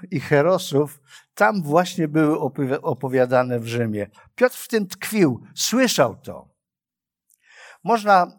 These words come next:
jego sytuację w Rzymie porównać do mojej i twojej sytuacji dzisiaj i odnieść się do współczesnych filmów fabularnych i różnego rodzaju powieści,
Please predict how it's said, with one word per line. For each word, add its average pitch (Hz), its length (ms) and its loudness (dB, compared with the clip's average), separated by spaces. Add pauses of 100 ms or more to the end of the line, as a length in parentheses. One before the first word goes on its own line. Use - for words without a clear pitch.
jego 214 340 4
sytuację 147 800 0
w 120 80 -10
Rzymie 190 380 0
porównać 170 540 2
do 147 120 4
mojej 175 400 0
i 135 60 -2
twojej 202 340 0
sytuacji 165 680 0
dzisiaj 175 580 2 (880)
i 143 380 4 (200)
odnieść 160 420 -2
się 175 140 -4
do 160 120 -2
współczesnych 165 760 -6
filmów 175 500 -6
fabularnych 143 800 2
i 143 100 0
różnego 139 400 0
rodzaju 139 420 2
powieści, 135 800 -2